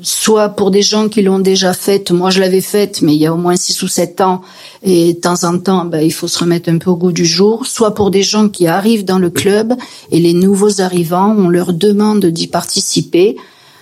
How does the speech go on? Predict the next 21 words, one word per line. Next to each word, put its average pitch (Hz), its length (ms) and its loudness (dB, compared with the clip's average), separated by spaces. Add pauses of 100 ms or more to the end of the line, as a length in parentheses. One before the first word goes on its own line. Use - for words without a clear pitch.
(480)
parce - 240 -4
qu'on 170 160 0
estime 202 400 -2
que 202 100 -12
c'est 185 160 -4
quand 165 140 -4
même 180 200 0
très 185 360 -2
important, 190 960 -4
euh, 170 140 -8 (440)
de, 160 160 0
de, 160 220 0
de 156 180 0
savoir 170 540 -2
ce - 120 -4
qu'il 170 160 -12
faut 170 120 -14
faire 185 240 -6
à 170 80 -2
ce - 140 -2
moment-là. 156 340 -2